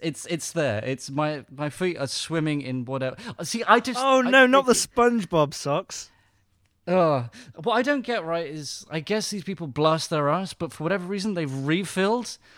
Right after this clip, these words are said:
Speaker 1: I didn't look, right, so this, this bottle goes over. I don't know if it was, like, half full, so they'd gone and they realized they, they felt like it was enough. But the
Speaker 2: Oh,
Speaker 1: fucking
Speaker 2: man,
Speaker 1: bottle
Speaker 2: please stop
Speaker 1: made it,
Speaker 2: talking.
Speaker 1: made its fucking, it, it, its comeback, and it's,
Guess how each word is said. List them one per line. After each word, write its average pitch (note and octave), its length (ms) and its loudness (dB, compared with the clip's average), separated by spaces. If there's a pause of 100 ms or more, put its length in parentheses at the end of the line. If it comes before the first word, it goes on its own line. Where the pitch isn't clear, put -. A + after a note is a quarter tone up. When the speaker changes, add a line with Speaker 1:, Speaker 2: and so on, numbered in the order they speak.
(100)
Speaker 1:
I F3+ 140 6
didn't A#3 200 2
look, F#3 300 0
right, C#3 200 -2
so D#3+ 100 -10
this, G#3+ 220 -10 (180)
this F#3 140 -12
bottle E3+ 260 -10
goes D#3 220 -8
over. C#3+ 100 -4
I D#3 80 2
don't G3 140 0
know F3 60 2
if D3 100 -2
it D3+ 60 -4
was, B2+ 120 -6
like, C3 160 -4
half C#3 280 0
full, C#3+ 280 -2 (140)
so - 160 -8
they'd B2+ 140 2
gone D3 360 2
and C3 100 0
they C3 80 6
realized C3 280 4
they, C3+ 120 0
they B2+ 120 0
felt C#3+ 160 -2
like B2 220 -4
it C3+ 80 -2
was B2+ 160 -2
enough. B2+ 400 -2 (220)
But D#3 120 -6
the G3 60 -4
Speaker 2:
Oh, - 20 -2
Speaker 1:
fucking G#3 260 -6
Speaker 2:
man, G3+ 120 -8
Speaker 1:
bottle E3+ 200 -4
Speaker 2:
please F3+ 80 -6
stop E3+ 100 -6
Speaker 1:
made - 120 -10
it, C#3 60 -10
Speaker 2:
talking. A#2 120 -8
Speaker 1:
made D#3+ 140 -2
its C3+ 100 -6
fucking, B2 600 -2 (540)
it, C3+ 160 -4
it, C3+ 160 -6
its C#3 120 -8
comeback, A#2 400 0 (240)
and D#3 180 2
it's, - 280 -2